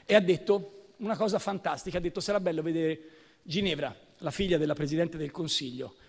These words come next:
camminare al terzo piano di Palazzo Chigi". Io ho delle foto dei miei figli in quei giorni là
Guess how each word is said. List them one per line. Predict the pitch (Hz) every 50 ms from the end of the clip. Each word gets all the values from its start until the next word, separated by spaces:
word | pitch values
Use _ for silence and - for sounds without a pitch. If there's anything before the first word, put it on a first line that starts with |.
| - - _
camminare | - - 175 170 165 151 139 120 120 - - - - - - - - - - - - - - _ _ _ _ _ _ _ _ _ _ _ _ _ _ _ _
al | - 180 180
terzo | - 233 190 - - 175
piano | 151 180 160 147
di | 151 -
Palazzo | - 165 139 131 - 151
Chigi". | - - 110 104 - - - - - - _ _ _ _ _ _ _ _ _ _ _ - - _ _ _ - - -
Io | - 269 226
ho |
delle | 175 156 185 170 160
foto | - - 147 131 -
dei | 143 139
miei | 151 156 139
figli | 120 - - 95 - - - - - - - - - - - _ _ _ _ _ _ _ _ - _ _ _ _ _ _ _ _ _ _ _ _ _ _ _ _ _
in | - 220 214 202
quei | 208 208 247 269 240
giorni | 190 180 208 202 175 180 165
là | 147 117 -